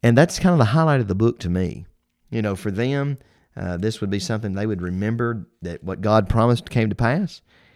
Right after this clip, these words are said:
and that they suffered for their sins that they committed and would not repent of. But God, again, he kept his word. He restored them back to the land.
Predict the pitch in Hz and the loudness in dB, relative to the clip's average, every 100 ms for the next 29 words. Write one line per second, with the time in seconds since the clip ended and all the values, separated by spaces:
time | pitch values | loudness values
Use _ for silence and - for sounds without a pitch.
0 | _ _ - 95 87 82 107 - 131 143 | _ _ -8 -6 -4 -2 -2 2 0 0
1 | 123 123 123 117 - 135 143 147 123 131 | -2 0 0 0 -2 -2 -2 -4 -2 -2
2 | - 110 135 147 92 87 110 - - 143 | 0 -2 0 -2 -2 -2 -2 -4 -2 -2
3 | 143 156 160 _ - - _ - - 92 | 0 -4 -6 _ -20 -20 _ -12 -8 -2
4 | 101 120 127 139 175 135 101 113 104 113 | 2 2 0 -2 0 0 -2 -2 -2 -4
5 | 117 156 151 117 85 85 - 113 110 98 | -2 0 0 0 -4 -4 0 2 2 0
6 | 104 107 98 90 104 123 135 135 | -2 -4 -4 -2 -2 0 -2 -4